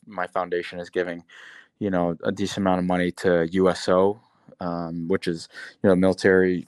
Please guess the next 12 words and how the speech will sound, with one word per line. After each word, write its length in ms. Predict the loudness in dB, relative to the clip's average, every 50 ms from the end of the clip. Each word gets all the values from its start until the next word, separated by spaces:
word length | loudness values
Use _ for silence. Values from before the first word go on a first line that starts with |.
| -12 -10
uh, 160 | -8 -8 -6
foundation 520 | -4 -4 -2 0 0 -2 -2 -2 -4 -6
in 100 | -8 -8
Columbus, 500 | -10 -10 -8 -6 -6 -6 -6 -6 -8 -2
well, 140 | 0 4 4
all 260 | 6 6 6 4 2
over, 300 | 0 -4 -4 -6 -8 -10
but 240 | -8 -8 -10 -10 -8 _ -10
especially 420 | -12 -8 -4 -2 -2 -2 -2 -6
in 60 | -10 -10
Columbus, 640 | -12 -10 -8 -8 -6 -6 -8 -10 -12 -12 -14 -20 -20 _ -20 -20 -20 -20 -20 _ -14 -8
um, 640 | -6 -4 -4 -2 -4 -4 -6 -6 -10 -12 -14 -14